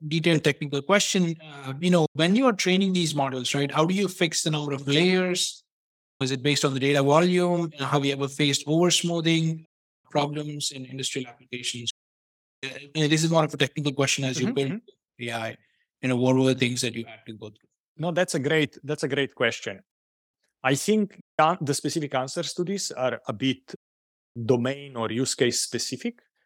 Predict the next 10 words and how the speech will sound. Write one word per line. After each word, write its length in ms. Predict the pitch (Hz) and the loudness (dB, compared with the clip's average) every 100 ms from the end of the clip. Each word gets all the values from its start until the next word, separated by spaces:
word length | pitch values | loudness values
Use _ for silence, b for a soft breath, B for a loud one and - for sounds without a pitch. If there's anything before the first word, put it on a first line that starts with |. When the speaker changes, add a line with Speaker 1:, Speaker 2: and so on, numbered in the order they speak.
| _ _ | _ _
Speaker 1:
Mm. 80 | 110 | -2
Speaker 2:
Um, 220 | 139 143 143 | 0 2 0
but 160 | - 151 | -2 0
what 180 | 175 190 | 0 2
I 120 | 196 | 2
would 220 | 208 196 | 4 0
say 400 | - - 180 190 | -4 -4 -2 0
is, 520 | - 151 143 135 120 - _ _ _ | -2 -2 -2 -2 -6 -14 _ _ _
for 200 | - 147 | 0 0
example, 720 | 123 156 175 170 160 147 | 4 4 2 2 2 2